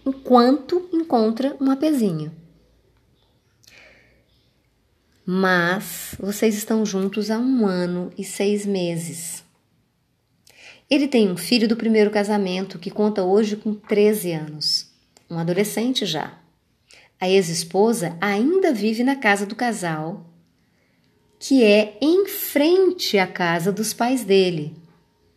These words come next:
Percebe que ele nunca saiu da casa dos pais? Ele não é um adulto.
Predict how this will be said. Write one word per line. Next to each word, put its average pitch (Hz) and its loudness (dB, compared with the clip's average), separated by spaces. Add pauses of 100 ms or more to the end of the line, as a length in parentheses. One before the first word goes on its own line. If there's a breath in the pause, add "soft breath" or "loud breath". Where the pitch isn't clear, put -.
(280)
Percebe 349 0
que 170 2
ele 190 2
nunca 202 2
saiu 175 -2
da 165 -4
casa 160 -6
dos 165 -6
pais? 165 -4 (1400)
Ele 330 -2
não 277 2
é 208 2
um 220 0
adulto. 151 -8